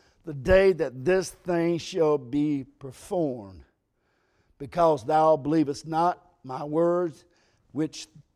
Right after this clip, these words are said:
shall be, mm, fulfilled in this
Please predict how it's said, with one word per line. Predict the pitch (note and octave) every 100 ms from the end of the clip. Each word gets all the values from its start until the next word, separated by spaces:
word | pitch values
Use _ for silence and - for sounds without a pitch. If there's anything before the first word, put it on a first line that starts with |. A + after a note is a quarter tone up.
| _
shall | - D#3+ D3 C#3+
be, | B2+ C#3 C3+ B2+ - _ _ _ _ _ _ _ _ _ _ _ _ _ _ _ _ _ _ _ _ _ _ _ _ _ _
mm, | B2+ G2+ D#2+ - _ _ _ _ _ _ _ _ _ _ _ _ _ _ _ _
fulfilled | C3+ - D#3 D3 D3
in | A#2 B2+
this | C#3 A#2+ -